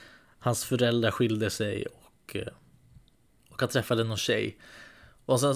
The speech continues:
avslutar han allting med en liten såpbubble-, en liten såpbubblemagi som man har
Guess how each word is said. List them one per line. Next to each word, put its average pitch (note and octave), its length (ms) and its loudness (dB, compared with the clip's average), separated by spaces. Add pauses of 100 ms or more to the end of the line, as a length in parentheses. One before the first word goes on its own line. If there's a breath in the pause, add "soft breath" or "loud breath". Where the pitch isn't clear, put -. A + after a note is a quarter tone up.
avslutar B2+ 500 6
han A#2+ 100 2
allting G#2+ 340 -2
med G#2 240 0
en G2+ 60 -2
liten G2+ 300 -6
såpbubble-, G#2+ 1000 0 (1000)
en A#2 100 -6
liten A2 180 -4
såpbubblemagi A2 1500 0
som A2+ 180 -6
man G2 120 -8
har G#2 180 -4